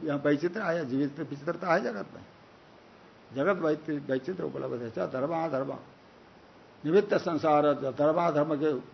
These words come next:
निमित्त से होने वाला जो संसार है, वो अनुमीयते, संसार का अनुमान होता ही है।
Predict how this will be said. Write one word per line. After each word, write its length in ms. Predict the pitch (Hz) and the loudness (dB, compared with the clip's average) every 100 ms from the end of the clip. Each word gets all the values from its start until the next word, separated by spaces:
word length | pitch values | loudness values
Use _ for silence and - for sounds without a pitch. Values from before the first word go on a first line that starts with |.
| - - 139 | -20 -6 0
निमित्त 280 | 151 156 | 0 2
से 160 | 151 160 | 0 2
होने 220 | 127 139 | 2 4
वाला 200 | 135 139 | 4 2
जो 60 | 127 | 0
संसार 440 | 127 120 143 139 | -4 -4 0 0
है, 220 | 127 143 - - - - - - - 143 | -2 -4 -8 -20 -20 -20 -20 -20 -18 -12
वो 220 | 127 107 - - - - | -10 -10 -14 -20 -20 -10
अनुमीयते, 580 | 175 190 185 180 175 180 | -4 -2 2 2 2 0
संसार 460 | 175 147 160 165 165 | 0 -2 0 2 2
का 100 | 160 | 0
अनुमान 300 | 156 170 165 | 0 -2 -2
होता 280 | 131 139 | -2 0
ही 140 | 156 170 | 2 2
है। 500 | 143 123 101 - | 0 -2 -6 -12